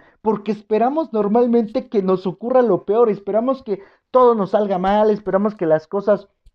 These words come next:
no funcionen, porque por ahí escuché alguna vez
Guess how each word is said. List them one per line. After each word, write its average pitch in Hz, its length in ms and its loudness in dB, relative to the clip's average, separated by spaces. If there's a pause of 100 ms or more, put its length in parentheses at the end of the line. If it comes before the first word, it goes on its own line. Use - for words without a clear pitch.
(680)
no 170 200 -2
funcionen, 190 760 -2 (300)
porque 196 540 -4 (680)
por 170 140 2
ahí 220 200 2
escuché 208 360 -6
alguna 196 300 0
vez 233 360 0